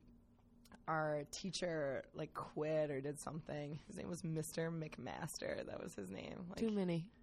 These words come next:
Speaker 1: he was so great.
Speaker 2: Mister
Speaker 1: Mister
Speaker 2: M-,
Speaker 1: McMaster.
Speaker 2: McMaster.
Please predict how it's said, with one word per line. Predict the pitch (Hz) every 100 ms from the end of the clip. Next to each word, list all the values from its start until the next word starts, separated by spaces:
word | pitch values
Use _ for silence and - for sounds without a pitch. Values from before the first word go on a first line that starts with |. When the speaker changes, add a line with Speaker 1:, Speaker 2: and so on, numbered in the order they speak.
| -
Speaker 1:
he | - 196
was | 190 -
so | 185
great. | 190 - - - 214
Speaker 2:
Mister | 208 - 156 180 - -
Speaker 1:
Mister | 180 202 185
Speaker 2:
M-, | 190 190
Speaker 1:
McMaster. | 175 254 -
Speaker 2:
McMaster. | 175 151 151 160